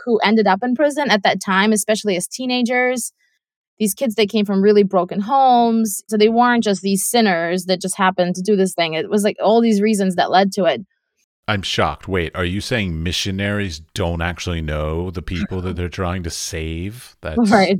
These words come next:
Speaker 2: such a surprise.
Speaker 1: Yes, shocker. And so after that year, I was able to come back to the States because I,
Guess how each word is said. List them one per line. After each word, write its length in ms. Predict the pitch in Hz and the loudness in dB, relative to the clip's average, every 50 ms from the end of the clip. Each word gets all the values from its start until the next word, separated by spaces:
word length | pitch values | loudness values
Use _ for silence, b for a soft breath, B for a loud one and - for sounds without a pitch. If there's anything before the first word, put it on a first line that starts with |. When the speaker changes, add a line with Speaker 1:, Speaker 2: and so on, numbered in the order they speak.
| - - | -4 -8
Speaker 2:
such 480 | - - - - - - 101 85 - - | -14 -12 -10 -8 -4 -2 -2 -2 -2 -4
a 80 | 85 | -8
surprise. 920 | - - - - 85 78 - - 82 73 - - - - - - - - - _ - | -8 -8 -10 -10 -10 -10 -8 -6 -6 -6 -6 -10 -12 -14 -16 -16 -16 -18 -14 _ -4
Speaker 1:
Yes, 420 | 214 220 190 175 170 180 - - - | 0 2 2 2 2 0 -2 -6 -4
shocker. 580 | - 208 185 196 196 196 165 147 - - 202 196 - _ _ _ _ _ _ _ _ _ - | 0 2 2 2 2 0 -2 -2 -2 -2 -4 -4 -6 _ _ _ _ _ _ _ _ _ -2
And 160 | 226 233 226 | 0 0 2
so 140 | - 320 285 | 2 4 4
after 320 | - 247 277 311 - 381 349 | 4 4 4 2 2 2 2
that 180 | 330 254 - | 4 2 2
year, 800 | - 208 202 220 220 214 196 180 175 170 175 180 202 226 240 240 _ _ _ _ _ - | 0 -2 -2 0 2 4 4 4 4 4 4 2 2 0 -2 -6 _ _ _ _ _ -4
I 540 | - 185 196 202 208 208 202 202 202 196 - - _ _ _ _ _ - | -2 0 2 2 2 4 4 4 4 4 2 -2 _ _ _ _ _ -4
was 160 | 202 208 208 | -2 2 4
able 220 | 233 233 214 247 226 | 4 4 4 2 -2
to 100 | - - | -2 0
come 140 | - 226 214 | 2 4 4
back 160 | 202 202 196 | 4 2 2
to 100 | - 202 | 0 0
the 60 | 202 | 0
States 360 | 190 - - 180 147 - - - | 0 0 0 0 0 -2 -4 -6
because 220 | 180 196 196 190 | -2 0 0 2
I, 120 | 196 190 | 2 2